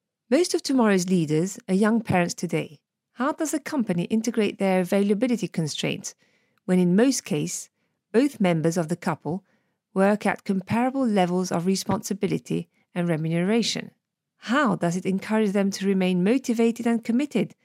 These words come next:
while respecting their spouse's own professional challenges? How does it allow them to work intensively while respecting their essential private life issues?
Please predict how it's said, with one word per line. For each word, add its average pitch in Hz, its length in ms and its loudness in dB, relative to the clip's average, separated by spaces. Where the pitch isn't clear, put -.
while 190 220 4
respecting 214 500 0
their 208 120 2
spouse's 170 560 -2
own 220 200 2
professional 202 580 -2
challenges? 220 720 -4
How 202 220 0
does 196 200 2
it 196 120 -4
allow 185 360 2
them 160 220 0
to 180 140 -4
work 170 280 2
intensively 196 760 -4
while 180 220 2
respecting 185 560 -2
their 151 160 -2
essential 208 440 -2
private 180 460 -6
life 151 260 -4
issues? - 460 -8